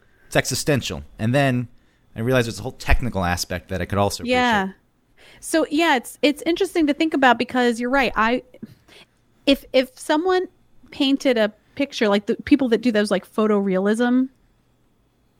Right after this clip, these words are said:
Speaker 2: type of thing, that's almost not as good as something that is more of, like, an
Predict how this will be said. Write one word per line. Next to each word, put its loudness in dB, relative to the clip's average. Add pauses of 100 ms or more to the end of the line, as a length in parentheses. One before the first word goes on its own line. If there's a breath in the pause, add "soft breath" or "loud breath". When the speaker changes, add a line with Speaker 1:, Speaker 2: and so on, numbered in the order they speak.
Speaker 2:
type 2
of -4
thing, 0 (440)
that's 0 (300)
almost -2 (220)
not 0
as -2
good 0
as -4
something 0
that 2 (1000)
is -2 (1120)
more 2
of, -2
like, 0
an -2